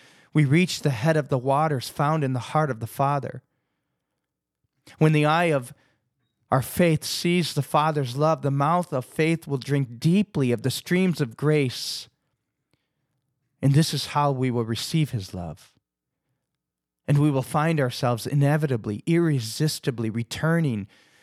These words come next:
to this love. And just as Christ is the one through whom the Father's love comes to us,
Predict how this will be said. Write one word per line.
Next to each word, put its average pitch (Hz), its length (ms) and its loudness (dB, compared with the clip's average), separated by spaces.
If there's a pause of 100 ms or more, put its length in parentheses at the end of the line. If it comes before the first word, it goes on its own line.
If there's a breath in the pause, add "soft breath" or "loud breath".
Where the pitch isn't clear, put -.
(140 soft breath)
to 170 300 4
this 139 420 0
love. 131 600 -4 (1400)
And 151 180 4
just 165 360 0
as 135 200 0
Christ - 560 -2
is 120 140 -4
the 131 100 0
one 151 240 0
through 135 120 -4
whom 156 200 0
the 123 80 -2
Father's 139 480 -2
love 143 200 0
comes 170 420 -2
to 131 180 -2
us, 120 200 -2